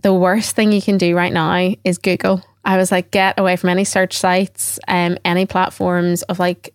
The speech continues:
looking up what this is, because, like, without any direction, because it's so overwhelming." Like, it,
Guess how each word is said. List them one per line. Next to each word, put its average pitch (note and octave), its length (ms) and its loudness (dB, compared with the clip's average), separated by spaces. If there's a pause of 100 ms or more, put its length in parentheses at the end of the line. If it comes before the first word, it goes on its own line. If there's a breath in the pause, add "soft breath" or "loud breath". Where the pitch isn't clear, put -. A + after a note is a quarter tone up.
looking F#3 440 0
up F3 200 -2 (560 loud breath)
what G3+ 180 -2
this E3+ 220 -2
is, F3 180 0
because, F#3 380 -2 (140)
like, F#3 200 -2
without F3+ 260 0
any F3 220 -2
direction, A3+ 760 -2 (440 soft breath)
because G#3 240 0
it's - 100 -4
so F#3+ 400 0
overwhelming." F3+ 720 -2 (500)
Like, F#3+ 160 0
it, - 160 -6